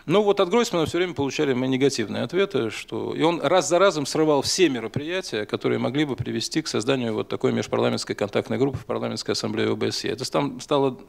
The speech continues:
уже там вызывать достаточно большое раздражение и в руководстве парламентской ассамблеи, и в ряде национальных делегаций.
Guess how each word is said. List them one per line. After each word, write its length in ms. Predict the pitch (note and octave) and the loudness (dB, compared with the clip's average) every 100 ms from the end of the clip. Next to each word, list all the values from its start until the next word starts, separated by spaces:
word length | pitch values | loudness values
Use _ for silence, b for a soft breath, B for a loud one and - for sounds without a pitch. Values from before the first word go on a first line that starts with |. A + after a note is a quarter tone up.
| - | -14
уже 260 | C#3 A#2+ B2 | -6 -2 0
там 160 | B2+ A#2 | 2 0
вызывать 320 | A#2 A#2+ A2+ | 0 0 -2
достаточно 400 | A#2 B2 A2 A#2+ | -4 -4 -2 0
большое 300 | B2+ - A#2+ | 0 0 0
раздражение 720 | A#2+ B2 B2 A#2+ G#2 F#2+ G#2 | 2 0 0 0 -2 -4 -6
и 100 | G2+ | -6
в 60 | G2 | -6
руководстве 460 | G#2+ D3 F#3 - | -4 -2 -2 -2
парламентской 480 | C#3 C#3 C3 A#2+ - | -4 -4 -4 -6 -6
ассамблеи, 560 | A#2+ A2+ A2 A2 G#2+ G#2 | -6 -6 -6 -6 -6 -6
и 220 | G2+ G2+ | -6 -6
в 60 | G#2 | -2
ряде 260 | A2 G#2 | -2 -2
национальных 480 | G#2+ - C#3+ E3 D3 | -6 -2 -2 0 -2
делегаций. 500 | B2 B2 B2 - B2 | -4 -4 -4 -6 -10